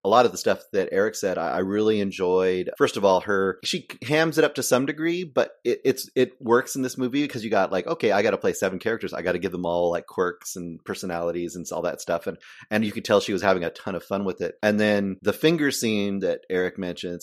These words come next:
is kind of the key moment where I kinda turned on this movie, 'cause at first I was like, "Okay, I kinda see what the setup is. Here's the rules of this world.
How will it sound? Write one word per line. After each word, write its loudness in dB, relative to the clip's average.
is -8
kind -2
of -4
the -8
key -8
moment -4
where 0
I 0
kinda -4
turned -6
on -4
this -8
movie, -6
'cause -6
at -8
first -2
I 2
was -2
like, 0
"Okay, -2
I 0
kinda -4
see -6
what -8
the -10
setup 0
is. -2
Here's -4
the -4
rules -2
of -18
this -8
world. 0